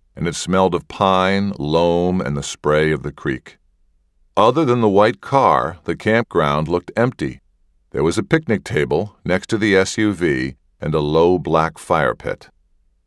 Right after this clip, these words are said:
Annie watched as the driver got out and shut his door, looked around the campsite, then turned back to the vehicle. He was middle-aged or older, lean, fit, and athletic in his movements.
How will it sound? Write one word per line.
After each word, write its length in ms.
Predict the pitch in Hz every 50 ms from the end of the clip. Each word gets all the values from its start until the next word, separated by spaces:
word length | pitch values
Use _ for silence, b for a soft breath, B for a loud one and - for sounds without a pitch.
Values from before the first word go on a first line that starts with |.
| _ _ _ _ _ _ _ _ _ _ _ _
Annie 320 | - 82 85 90 101 107
watched 480 | 104 90 90 85 80 82 85 - - -
as 180 | 82 78 69
the 120 | 73 82 76
driver 520 | 67 87 87 87 90 87 82 73 71 78
got 280 | 80 82 82 85 90 85
out 200 | 73 71 76 80
and 140 | 87 82 78
shut 220 | - - 80 78
his 180 | 85 85 76 73
door, 480 | 87 113 107 92 78 64 55 57 - _ -
looked 300 | 80 90 101 - - 104
around 280 | 98 95 90 90 90
the 80 | 90 92
campsite, 800 | - - - 98 87 80 78 - - 82 64 64 67 71 - - _ _ _ _
then 240 | - 92 95 104 98
turned 340 | - - 123 113 107 107 -
back 240 | 92 85 85 82
to 100 | - 98
the 120 | 85 95 92
vehicle. 580 | 90 117 110 98 85 - - 67 58 50 - _ _ _ _ _ _ _ _ _ _
He 140 | _ - 156
was 180 | 160 156 117 120
middle-aged 680 | 143 175 170 151 135 135 139 127 104 95 78 - -
or 120 | 92 92 -
older, 460 | - 104 107 101 80 80 67 57 - - _ -
lean, 540 | 78 87 95 98 98 98 98 101 104 101 95
fit, 480 | - - - - 95 87 85 - - - _ _ _ -
and 140 | 76 78
athletic 560 | 82 85 85 - - 92 101 95 85 76 - 73
in 80 | 69
his 160 | 73 71 69
movements. 640 | 80 85 85 82 76 69 71 64 - - - -